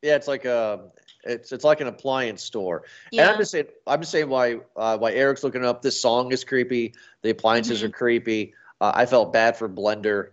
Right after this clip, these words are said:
Speaker 1: I mean, like, I mean, this is, this is some legit stuff. Also, another comment that I made, and tell me if I'm wrong, they don't meet any good appliances.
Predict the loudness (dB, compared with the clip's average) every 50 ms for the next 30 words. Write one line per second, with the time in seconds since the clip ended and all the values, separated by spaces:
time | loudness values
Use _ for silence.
0 | _ -4 -2 -2 0 2 2 2 2 2 0 -4 -4 -4 -4 -2 -2 -4 -4 -4
1 | -2 -2 -2 -2 0 -2 -2 -2 -4 -2 -2 -2 -2 2 2 2 2 4 4 4
2 | 4 4 4 4 4 6 6 6 6 6 6 6 6 4 2 -4 -16 -20 _ _
3 | _ _ -4 -4 -2 -2 -2 0 2 2 2 2 0 -2 -2 -2 0 0 0 -2
4 | -2 0 0 2 2 0 0 0 0 0 -2 0 0 0 0 0 0 -2 0 0
5 | -2 0 0 0 0 0 0 -2 -6 -12 _ _ -16 -16 -14 0 4 4 4 6
6 | 4 2 2 2 0 -2 0 0 2 2 0 -2 -2 -2 -2 0 0 -2 -4 -4
7 | -4 0 4 4 4 4 4 0 -2 -2 0 0 0 -2 -4 -8 -14 -18 -18 -20
8 | -20 -20 -20